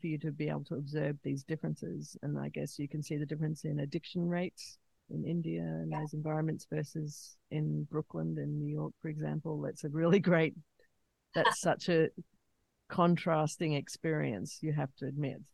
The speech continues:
Speaker 2: It, it is. Um, yeah. Um, <laughs> um, yeah, I mean, so, like, I, I guess, like, um,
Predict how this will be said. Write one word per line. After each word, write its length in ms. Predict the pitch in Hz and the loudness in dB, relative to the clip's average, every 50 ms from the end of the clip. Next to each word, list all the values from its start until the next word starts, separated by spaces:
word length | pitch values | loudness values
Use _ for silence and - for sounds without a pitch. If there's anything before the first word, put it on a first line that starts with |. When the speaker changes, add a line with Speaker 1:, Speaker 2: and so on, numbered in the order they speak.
| _ _ _ _ _ _ _ _ _ _ _ _ _ _ _ _ _ _ _ _ - | _ _ _ _ _ _ _ _ _ _ _ _ _ _ _ _ _ _ _ _ 12
Speaker 2:
It, 220 | 196 196 175 - | 12 12 12 12
it 100 | 185 180 | 12 12
is. 340 | 180 170 160 156 165 - - - | 12 12 12 12 12 12 12 12
Um, 340 | 190 185 180 180 180 180 - 208 208 - - _ _ _ _ - - - - - - - - - - | 12 12 12 12 12 10 6 0 -2 -2 -6 _ _ _ _ -10 -10 -8 -8 -8 -8 -10 -14 12 12
yeah. 280 | - 254 233 196 196 - - - _ - 226 220 | 12 12 12 12 12 10 4 2 _ 12 12 12
Um, 320 | 220 220 220 220 208 208 - _ _ - | 12 12 12 12 10 6 2 _ _ 8
<laughs> 480 | - 170 - - 330 - 269 - - - - - - - _ _ _ _ _ _ _ _ _ _ _ _ _ _ _ _ _ _ _ _ _ _ _ _ - | 8 8 10 8 12 12 12 12 12 12 8 8 8 6 _ _ _ _ _ _ _ _ _ _ _ _ _ _ _ _ _ _ _ _ _ _ _ _ 10
um, 600 | 226 226 220 220 214 214 214 208 208 208 208 208 - _ _ _ _ _ _ _ _ _ _ | 12 12 12 12 12 12 12 12 12 12 12 12 8 _ _ _ _ _ _ _ _ _ _
yeah, 220 | 208 233 277 302 269 | 12 12 12 12 12
I 120 | 208 208 220 | 12 12 12
mean, 220 | 240 240 240 233 | 12 12 12 12
so, 180 | - 247 233 233 | 12 12 12 12
like, 240 | 233 220 226 214 - - - - - _ - | 12 12 12 12 10 0 -12 -16 -4 _ 6
I, 300 | 196 - - 220 226 - 208 | 6 10 12 12 12 12 12
I 100 | 226 214 | 12 12
guess, 320 | 202 285 311 311 - - | 12 12 12 12 12 12
like, 260 | 254 220 208 208 214 - - - | 12 12 12 12 12 10 12 12
um, 500 | 196 190 185 185 180 185 185 180 180 | 12 12 12 12 12 12 12 10 8